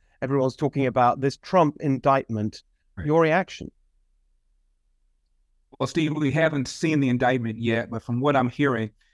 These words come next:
Speaker 2: the biggest, uh, charge is an alleged violation of the Espionage Act. Give me a break. We all know that Hillary clearly violated the Espionage Act by having an unsecured server in her basement on which she sent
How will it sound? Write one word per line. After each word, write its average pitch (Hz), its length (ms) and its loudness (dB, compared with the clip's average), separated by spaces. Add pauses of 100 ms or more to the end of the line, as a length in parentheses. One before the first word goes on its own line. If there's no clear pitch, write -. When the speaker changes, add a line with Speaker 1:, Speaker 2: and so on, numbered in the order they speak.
(140)
Speaker 2:
the 120 240 0
biggest, 147 420 0
uh, 113 120 -2
charge 123 460 0
is 120 300 -4
an 123 120 -6
alleged 135 320 0
violation 123 500 0
of 123 120 -8
the 117 160 -6
Espionage 95 580 -8
Act. - 180 -16 (340)
Give 165 300 2
me 143 460 0
a 123 200 0
break. 107 460 -10 (240)
We 147 100 0
all 147 320 2
know 151 280 2
that 117 280 -8
Hillary 143 400 -2 (220)
clearly 190 840 0 (280)
violated 143 540 2
the 131 120 0
Espionage 123 480 -4
Act 117 200 -4
by 120 80 -4
having 131 280 2
an 123 100 0
unsecured 151 640 -2 (160)
server 156 320 0
in 139 140 -2
her 127 120 0
basement 123 400 -2
on 131 100 -2
which 135 120 -2
she 139 120 -4
sent 151 280 -4